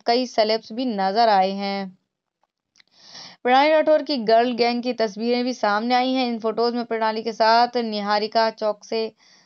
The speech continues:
सावंबी सिंह समेत कई एक्ट्रेसेस दिखे।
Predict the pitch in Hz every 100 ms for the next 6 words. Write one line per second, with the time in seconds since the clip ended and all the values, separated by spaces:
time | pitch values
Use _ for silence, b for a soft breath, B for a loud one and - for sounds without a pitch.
0 | b _ 240 233 226 226 240 240 - 240
1 | 247 233 220 220 214 254 269 - 208 -
2 | 233 240 - 233 233 196 190 185 196